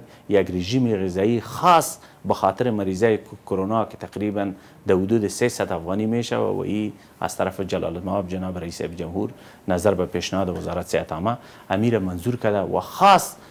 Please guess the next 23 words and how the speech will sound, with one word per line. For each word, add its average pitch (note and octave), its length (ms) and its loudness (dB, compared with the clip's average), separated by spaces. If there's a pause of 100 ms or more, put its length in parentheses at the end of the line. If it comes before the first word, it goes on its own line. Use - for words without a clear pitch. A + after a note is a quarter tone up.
(160)
غذایی A2+ 480 8
که - 140 -2
یعنی G2+ 360 0
در F2+ 100 -2
خانه A2 320 4
ها C3 200 6
پیدا G#2 320 4
نمیشه A#2+ 360 2
و G2 60 2
تقریباً G2+ 460 -4
در E2+ 180 -4
هشتاد F#2+ 300 2
نود G2 240 -2
فیصد - 320 -8
خانه F2+ 220 -4 (400)
دوجه C3 480 8
در G2+ 120 -2
خدمتشان G#2+ 600 0
است، F#2 240 -4
دکتر F#2+ 420 4
است، G2+ 320 2
نرس G2+ 300 0
است G#2 340 0